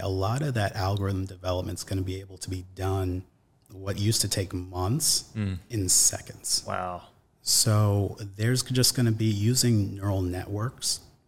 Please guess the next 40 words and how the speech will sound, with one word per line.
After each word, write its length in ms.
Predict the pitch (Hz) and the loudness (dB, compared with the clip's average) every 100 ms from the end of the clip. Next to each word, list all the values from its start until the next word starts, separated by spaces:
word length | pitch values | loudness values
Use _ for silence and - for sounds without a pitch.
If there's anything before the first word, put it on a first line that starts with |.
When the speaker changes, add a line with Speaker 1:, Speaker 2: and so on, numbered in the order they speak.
| _ - 120 | _ -20 -6
Speaker 1:
you're 200 | 110 117 | -2 4
gonna 180 | 117 | 6
be 160 | 110 107 | 6 4
able 160 | 107 101 | 4 2
to 80 | |
see 300 | 98 - 101 | 2 2 2
a 80 | 98 | 0
lot 340 | 92 95 98 107 | 0 0 0 0
more 200 | 98 95 | -4 -4
data 280 | 95 95 | -4 -2
points 260 | 98 113 110 | -2 -6 -8
come 180 | - 107 | 0 2
out 160 | 113 113 | 2 2
in 80 | |
the 80 | 117 | 0
future, 500 | 107 117 117 - 135 131 - _ _ _ _ | 0 0 0 0 -2 -6 -18 _ _ _ _
and 460 | 113 101 98 98 98 | -2 2 2 2 0
it's 120 | 98 | -4
gonna 200 | - 107 | 0 0
be 180 | 101 101 | 2 -2
able 160 | 101 95 | -2 -4
to 100 | - | -2
help 240 | 98 95 | -4 -2
out 340 | 101 - - - | -4 -4 -14 -6
a 220 | 107 98 | -4 -2
lot 280 | 95 92 95 | -2 -2 -2
of 120 | 92 | -6
different 300 | 104 98 92 | -10 -12 -14
people, 400 | - 95 - 101 _ _ - | -10 -10 -10 -18 _ _ -2
which 160 | 107 | 2
is 120 | 110 | 2
what 160 | 101 98 | 2 4
I'm, 220 | 104 107 | 4 2
like, 260 | 95 95 - | 0 -4 -6
excited 440 | - - 90 - 110 | -2 -2 -2 -8 -10
about. 180 | 107 | -6
Speaker 2:
Yeah, 260 | 95 104 113 | 2 4 6
that's 280 | 95 117 - | 4 2 0
really 300 | 104 123 92 | 2 4 2
cool. 400 | - 92 90 | 0 -2 -4